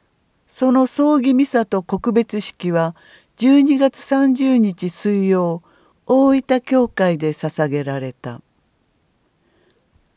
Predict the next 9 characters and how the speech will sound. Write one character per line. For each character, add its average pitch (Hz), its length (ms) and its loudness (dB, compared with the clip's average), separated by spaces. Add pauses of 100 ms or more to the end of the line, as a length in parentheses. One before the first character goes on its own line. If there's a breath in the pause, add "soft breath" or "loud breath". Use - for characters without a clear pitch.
(300)
浜 262 360 2
口 226 280 -4
末 214 440 0
夫 202 280 -2
大 269 300 0
分 254 200 -2
司 - 140 -12
教 220 300 -2
の 165 240 -6